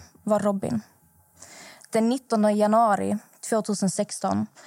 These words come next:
sköts femtonåriga Robin Sinisalo till döds i Akalla. Samtidigt träffades hans storebror Alejandro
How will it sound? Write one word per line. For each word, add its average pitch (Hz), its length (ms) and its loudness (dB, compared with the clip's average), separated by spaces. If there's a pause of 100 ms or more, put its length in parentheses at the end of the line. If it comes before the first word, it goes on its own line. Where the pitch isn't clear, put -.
(200)
sköts - 380 0
femtonåriga 208 760 0
Robin 208 640 -2
Sinisalo 196 720 0 (100)
till 202 200 -4
döds - 440 -4
i - 100 -2
Akalla. 208 500 -2 (800)
Samtidigt 233 880 -2
träffades 214 500 0
hans 196 220 2
storebror 202 680 -2 (120)
Alejandro 202 680 -2